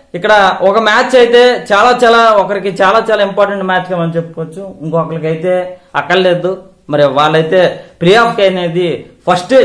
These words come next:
చేరిపోయారు అనేది మనం భావించుకోవాలి. ఖచ్చితంగా సరే వాళ్ళు కూడా ఆత్మవిశ్వాసంతో ఖచ్చితంగా సరే రెండు పాయింట్లు తీసుకునే వెళ్ళాలి, ప్లే ఆఫ్ కి అనేది ఒకటి భావిస్తారు. మరి ఎక్కడైతే మరి నెగ్గి ప్లే ఆఫ్ కి అనేది వెళ్ళాలని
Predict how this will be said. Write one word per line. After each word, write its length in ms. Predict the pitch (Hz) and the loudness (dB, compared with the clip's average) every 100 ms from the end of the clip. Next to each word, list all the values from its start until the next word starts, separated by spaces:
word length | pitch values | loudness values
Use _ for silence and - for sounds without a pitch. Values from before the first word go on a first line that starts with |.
| - | 2
చేరిపోయారు 400 | 175 180 180 165 156 | 0 0 0 -2 -2
అనేది 240 | 143 139 131 | -6 -8 -8
మనం 180 | 123 117 | -8 -8
భావించుకోవాలి. 680 | 117 123 127 - 123 123 156 - _ _ | -8 -6 -8 -8 -8 -8 -10 -20 _ _
ఖచ్చితంగా 380 | 170 170 247 240 233 | -2 0 0 0 2
సరే 140 | 226 233 233 170 | 2 2 0 -2
వాళ్ళు 200 | 165 190 196 208 | 0 0 2 2
కూడా 160 | 208 214 214 - - | 4 2 -2 -12 -4
ఆత్మవిశ్వాసంతో 1000 | 151 220 247 247 247 233 233 233 226 233 233 233 - - | -2 -2 -2 -4 -2 -2 -2 -4 0 2 2 0 -8 -6
ఖచ్చితంగా 420 | 190 180 208 233 226 | -6 -6 -4 -2 0
సరే 120 | 220 220 190 | 0 0 0
రెండు 140 | 185 180 175 | -2 -4 0
పాయింట్లు 520 | 170 190 185 196 190 | 0 0 -4 -2 -2
తీసుకునే 600 | 185 175 170 - 180 170 147 - _ _ 143 | -2 -8 -10 -8 -6 -4 -6 -10 _ _ 0
వెళ్ళాలి, 340 | 160 202 208 | 2 2 2
ప్లే 80 | 196 | 2
ఆఫ్ 160 | 196 190 | 2 0
కి 60 | 185 | -2
అనేది 260 | 175 165 165 156 | -2 -2 -2 -2
ఒకటి 260 | 147 135 139 135 135 | -4 -8 -8 -8 -4
భావిస్తారు. 540 | 131 143 143 147 147 165 - - | -4 -4 -6 -4 -4 -6 -16 -10
మరి 100 | 151 | -4
ఎక్కడైతే 420 | 147 233 233 233 233 226 - | 2 4 4 4 4 2 0
మరి 160 | 165 165 165 165 170 | 0 0 0 -2 0
నెగ్గి 340 | 202 196 277 190 - | 0 0 0 0 -2
ప్లే 140 | 170 170 185 | -2 0 0
ఆఫ్ 140 | 185 | 0
కి 60 | 185 | -4
అనేది 360 | 175 165 160 165 165 165 131 | -2 -4 -4 -4 -6 -10 -6
వెళ్ళాలని 440 | 131 151 151 147 | -2 0 0 -2